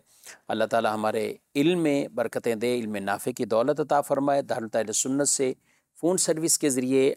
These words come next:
آپ یہاں پر رابطہ کر سکتے ہیں اور اس کے ذریعے سے بھی آپ مسائل دینی، شرعی مسائل پوچھ سکتے ہیں۔ اسی طریقے سے دارالتاج سنت کی ویب سائٹ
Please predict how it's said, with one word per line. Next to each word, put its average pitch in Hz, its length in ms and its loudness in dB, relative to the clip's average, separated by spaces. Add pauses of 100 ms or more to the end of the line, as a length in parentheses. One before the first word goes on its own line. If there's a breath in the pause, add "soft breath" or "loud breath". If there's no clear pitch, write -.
(100)
آپ 117 320 -2 (380)
یہاں 120 340 -2
پر 131 200 2
رابطہ 123 440 -2
کر 113 180 0
سکتے - 380 -4
ہیں 120 240 -2 (140)
اور 101 340 2 (260)
اس 131 140 -2
کے 123 120 0
ذریعے 123 320 0
سے 131 160 2
بھی 127 200 0 (460 soft breath)
آپ 110 220 0 (400)
مسائل 131 760 2
دینی، 127 440 4 (160)
شرعی 120 320 0
مسائل 110 400 0 (140)
پوچھ 147 180 0
سکتے 123 360 -2
ہیں۔ 135 180 0 (120)
اسی 214 220 0
طریقے 135 400 2
سے 135 220 4 (580 loud breath)
دارالتاج 151 420 2
سنت 139 420 2
کی 156 340 4
ویب 123 180 0
سائٹ 95 320 0